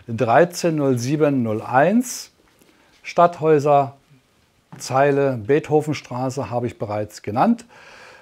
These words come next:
Der Bausatz beinhaltet vier Stadthäuser für eine Straßenzeile oder als Hinterhofkulisse am Bahndamm, ergänzbar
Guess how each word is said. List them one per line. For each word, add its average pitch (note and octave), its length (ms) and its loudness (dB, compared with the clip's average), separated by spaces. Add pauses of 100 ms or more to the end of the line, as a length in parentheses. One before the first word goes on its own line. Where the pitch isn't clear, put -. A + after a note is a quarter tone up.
(120)
Der C#3+ 120 2
Bausatz E3+ 480 4
beinhaltet D3+ 560 -4
vier G#3 420 0
Stadthäuser F3 960 0
für D#3+ 180 -8
eine B2+ 220 -4
Straßenzeile C#3+ 960 -4
oder C3 260 -4
als G#2 220 -10
Hinterhofkulisse C3+ 920 -4
am F#2 200 -10
Bahndamm, C#3 560 0 (440)
ergänzbar C3+ 880 0